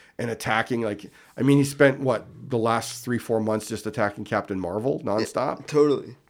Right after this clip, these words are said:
Speaker 1: And, um, and now here it is. It's, it's past nine hundred million, going towards a billion. And it's like, well, that's the failure that Ethan predicted.
Speaker 2: <laughs>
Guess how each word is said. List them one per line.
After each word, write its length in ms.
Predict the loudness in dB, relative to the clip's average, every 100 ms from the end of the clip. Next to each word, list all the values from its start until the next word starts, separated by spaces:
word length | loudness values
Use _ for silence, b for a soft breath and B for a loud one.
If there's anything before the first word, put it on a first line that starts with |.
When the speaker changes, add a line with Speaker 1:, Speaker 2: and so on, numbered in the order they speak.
| _
Speaker 1:
And, 520 | 0 2 4 4 0 -2
um, 540 | 0 2 2 0 -2
and 120 | -4
now 200 | -2 -2
here 200 | 0 -2
it 80 | 0
is. 200 | -2 -2
It's, 180 | -6 -6
it's 320 | -6 -8 -12 b b b -4
past 300 | -4 -2 -2
nine 140 | -2
hundred 300 | -2 -4 -4
million, 300 | -2 -2 -2
going 220 | -2 -4
towards 260 | -2 -2 -4
a 40 |
billion. 440 | -6 -6 -2 0 0
And 80 | 0
it's 100 | -2
like, 140 | -6 b _
well, 160 | -6 -4
that's 260 | -4 -4 -8
the 80 |
failure 400 | -4 -4 -2 -6
that 80 | -8
Ethan 300 | -10 -10 -10
predicted. 460 | -8 -8 -8 -10
Speaker 2:
<laughs> 40 | -10